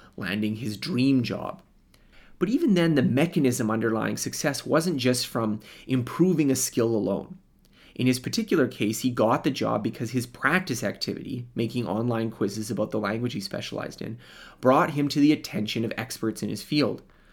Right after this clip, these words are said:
Had those quizzes not been published or, or even acknowledged by those people, it's unclear how big an impact this project would have had on his career. Benchmarking success. So a different style of project, however, does seem to work better.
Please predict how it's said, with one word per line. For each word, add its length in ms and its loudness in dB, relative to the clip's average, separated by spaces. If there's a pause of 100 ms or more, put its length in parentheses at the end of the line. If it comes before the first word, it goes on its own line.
(280)
Had 120 2
those 160 4
quizzes 360 6
not 220 2
been 160 0
published 720 2
or, 300 0
or 100 0
even 220 0
acknowledged 500 2
by 140 2
those 160 0
people, 260 0
it's 180 -2
unclear 600 4
how 160 0
big 240 6
an 100 4
impact 560 -2
this 140 -6
project 400 -6
would 80 -2
have 80 -2
had 460 -10
on 80 -10
his 120 -12
career. 520 -4 (1800)
Benchmarking 760 -2
success. 540 -12 (1900)
So 120 6
a 40 10
different 420 0
style 340 2
of 120 -6
project, 400 -10
however, 280 2
does 320 6
seem 220 4
to 140 -4
work 260 0
better. 320 -6